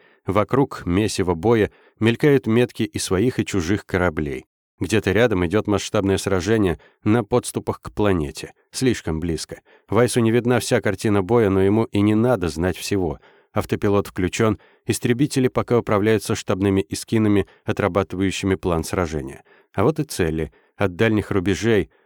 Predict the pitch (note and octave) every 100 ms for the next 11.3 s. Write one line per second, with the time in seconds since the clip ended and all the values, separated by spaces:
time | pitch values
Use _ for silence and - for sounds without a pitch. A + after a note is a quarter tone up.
0 | _ _ G#2 - A2 C#3 - A2 G#2 G#2
1 | C3+ A2+ G#2+ F#2+ E2+ C3 B2 A#2+ F#2 G2+
2 | A2 B2 G2+ F2+ G#2+ C3 A2 G#2+ F#2 F2
3 | G#2 A2 A2 A#2+ F#2+ E2 C#2+ - _ _
4 | - A2 G2+ F#2+ - A2+ G2+ G2 F#2 G2+
5 | F#2 - F#2 G2 - F#2 - A2 G#2 G#2+
6 | - F#2 F#2 A2 G#2 - F#2+ E2 F2+ -
7 | D#2+ F#2+ F#2+ E2+ C#2 - - _ - G2+
8 | - G#2 G#2 - D#2 C#2 - - G2 F2
9 | - C#2+ - _ _ _ _ _ _ _
10 | _ - G2+ B2 A#2 F3+ C#3+ B2+ C3+ C3+
11 | - G2+